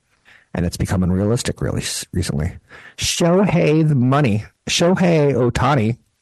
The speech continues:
uh, got a seven hundred million dollars to move thirty miles.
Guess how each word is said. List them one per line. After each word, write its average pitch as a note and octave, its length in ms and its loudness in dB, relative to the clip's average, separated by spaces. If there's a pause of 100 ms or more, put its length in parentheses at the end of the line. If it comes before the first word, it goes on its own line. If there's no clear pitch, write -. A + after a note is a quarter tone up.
(800)
uh, G2 220 0
got G#2+ 260 0
a G#2+ 60 0
seven D#3 280 2
hundred D3+ 680 2
million A#2+ 320 2
dollars G#2 400 0
to F#2 80 0
move F2+ 180 0
thirty G2 280 0
miles. F#2+ 600 0